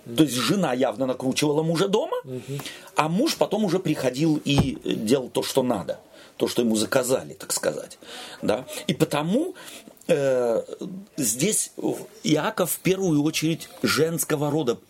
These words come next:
Speaker 2: прелюбодейцы женщин имеет в виду. Более корректно, естественно, э, поз-,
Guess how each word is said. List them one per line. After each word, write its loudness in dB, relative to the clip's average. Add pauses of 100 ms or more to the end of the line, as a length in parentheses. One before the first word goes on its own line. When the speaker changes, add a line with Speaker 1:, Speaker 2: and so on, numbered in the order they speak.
(140)
Speaker 2:
прелюбодейцы 0
женщин 2
имеет 2
в 2
виду. 2 (960)
Более 2
корректно, -2
естественно, 0
э, 2 (460)
поз-, 0